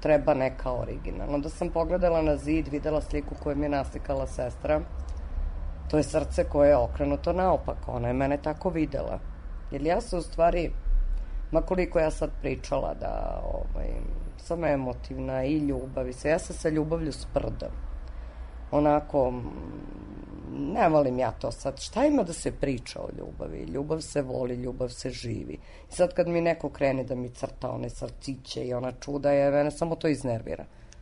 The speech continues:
I onda sam se odlučila na tu sliku, da je stavim kao naslovnu.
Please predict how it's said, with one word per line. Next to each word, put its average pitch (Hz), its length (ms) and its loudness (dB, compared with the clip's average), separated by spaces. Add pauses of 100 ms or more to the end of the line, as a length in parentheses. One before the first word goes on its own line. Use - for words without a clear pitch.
(880)
I 156 100 4
onda 170 120 2
sam 196 200 -2
se 185 120 -2
odlučila 160 520 2
na 147 120 4
tu 139 280 -4 (180)
sliku, 147 580 -6 (420)
da 139 80 -4
je 131 60 -4
stavim 131 360 -2
kao 123 200 -6
naslovnu. 147 680 -2